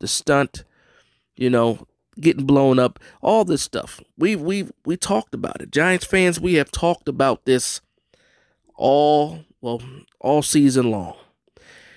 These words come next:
We need to improve the offensive line. We need to improve the center spot.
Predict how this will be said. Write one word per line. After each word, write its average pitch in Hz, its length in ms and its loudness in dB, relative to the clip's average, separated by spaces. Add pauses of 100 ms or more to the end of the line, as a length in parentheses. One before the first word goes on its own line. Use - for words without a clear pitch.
(160)
We 123 120 -2
need 151 280 4
to 156 100 4
improve 143 720 0
the 110 80 -2
offensive 120 480 -2
line. 110 400 -8 (580)
We 117 160 -2
need 147 280 4
to 147 120 4
improve 135 400 2
the 120 80 -4
center 110 280 0
spot. - 380 -8